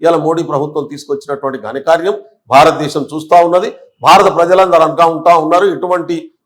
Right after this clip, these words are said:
ప్రధానమంత్రి మాకు వద్దు బాబు" అనేటటువంటి పరిస్థితి దేశ ప్రజలు వచ్చిండ్రు, చాలా స్పష్టంగా అర్థమవుతుంది కదా. కాబట్టి ఫెయిల్యూర్ ప్రధానమంత్రి,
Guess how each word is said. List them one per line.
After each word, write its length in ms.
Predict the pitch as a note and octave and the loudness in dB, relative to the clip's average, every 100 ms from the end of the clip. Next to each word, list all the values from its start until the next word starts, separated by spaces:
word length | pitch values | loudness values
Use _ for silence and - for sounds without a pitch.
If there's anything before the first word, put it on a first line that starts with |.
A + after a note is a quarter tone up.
| - | -4
ప్రధానమంత్రి 580 | C#3 F3+ G#3+ G#3 F#3 F3+ | 2 4 6 4 2 2
మాకు 260 | F3 D3+ | 2 0
వద్దు 180 | C#3 F3 | 0 4
బాబు" 340 | G#3+ F#3+ F#3 F3 | 6 4 4 0
అనేటటువంటి 540 | E3+ E3+ E3 D3+ D3+ | -2 -4 -8 -10 -10
పరిస్థితి 480 | D3+ D#3 F#3+ A3+ - _ - | -8 -8 -10 -12 -14 _ 2
దేశ 140 | A3+ B3 G#3+ | 4 4 4
ప్రజలు 220 | A3 G#3 | 6 6
వచ్చిండ్రు, 400 | G3 G3 F3+ E3+ | 4 0 -2 -2
చాలా 100 | F#3+ | -2
స్పష్టంగా 400 | F#3+ G3 - B3+ | 0 -2 -2 -2
అర్థమవుతుంది 500 | A3+ A3 G#3 G3 F#3 | 0 0 0 -2 -6
కదా. 280 | F3+ F#3 A3+ - - _ - | -4 0 0 -2 -18 _ 2
కాబట్టి 640 | D#3+ G3 G#3 A3 A3 - _ _ _ _ _ - | 4 4 4 0 -6 -14 _ _ _ _ _ -4
ఫెయిల్యూర్ 760 | D#3+ F#3 G#3 G#3+ G#3+ G#3 G#3 | 2 6 4 4 6 6 4
ప్రధానమంత్రి, 720 | G#3 D#3 F3 E3+ D#3 C#3 B2+ | 2 4 4 4 0 -2 -10